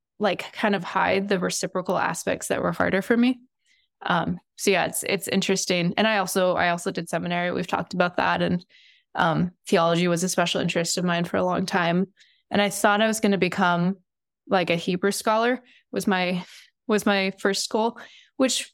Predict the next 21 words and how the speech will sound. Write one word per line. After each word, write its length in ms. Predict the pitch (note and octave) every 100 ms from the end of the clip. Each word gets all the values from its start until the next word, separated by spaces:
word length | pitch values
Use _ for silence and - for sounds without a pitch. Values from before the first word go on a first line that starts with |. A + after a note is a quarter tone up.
| -
would 240 | A#3+ C#4
have 180 | B3+ G#3+
worked 240 | G3+ F3+
well, 260 | G#3+ G3+ E3+
right? 200 | F3 F#3
That's 240 | F3 -
reading 360 | F3 F3+ F#3 F3
and 140 | E3+
research 460 | E3+ F3 - E3+ E3+
and 140 | E3+
writing 400 | F3 F3 E3+ E3+
and 220 | E3 E3+ F3 - - -
teaching, 640 | A#3 G#3 G3 F3+ F3+ F#3+ - -
which 160 | F3+
is 120 | F#3 F3+
not, 320 | D#3+ D#3+ -
again, 320 | F#3 E3+ E3 _
not 220 | F3 E3 E3+
very 180 | E3+
reciprocal. 720 | E3+ - - E3+ - F#3 F3+ _ _ _ _ _ _ _ -
Um, 340 | F#3+ D#3+ D3